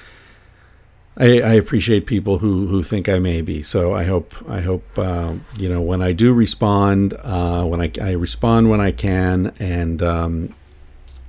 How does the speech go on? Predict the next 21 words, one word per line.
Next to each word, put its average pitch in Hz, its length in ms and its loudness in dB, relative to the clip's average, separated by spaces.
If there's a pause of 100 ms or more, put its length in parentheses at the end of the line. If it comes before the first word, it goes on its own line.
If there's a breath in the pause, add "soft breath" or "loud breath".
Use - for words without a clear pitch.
(120)
and 85 200 -6
I 82 80 -4
hope 87 240 -2
it's 82 160 -6
useful - 360 -4
to - 140 -6
you. 85 140 0
I, 120 100 -2
I 143 260 2
got 165 140 6
an 143 100 6
email 117 400 6
this 101 180 0
week 104 380 -2
that 110 260 0
was 92 160 0
interesting. 95 480 -2
It 92 60 0
was 90 160 -2
a 95 40 -2
guy 104 500 2